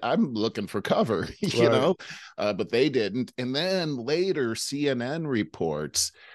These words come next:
Speaker 1: these guys from C N N have been in, in town for five days before that. And they're saying,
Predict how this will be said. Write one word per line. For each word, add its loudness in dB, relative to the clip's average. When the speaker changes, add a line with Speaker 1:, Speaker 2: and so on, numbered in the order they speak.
Speaker 1:
these 2
guys 2
from -2
C 2
N 2
N 0
have -2
been 2
in, 0
in 0
town 0
for -2
five 0
days 4
before 0
that. -4
And 6
they're 6
saying, 4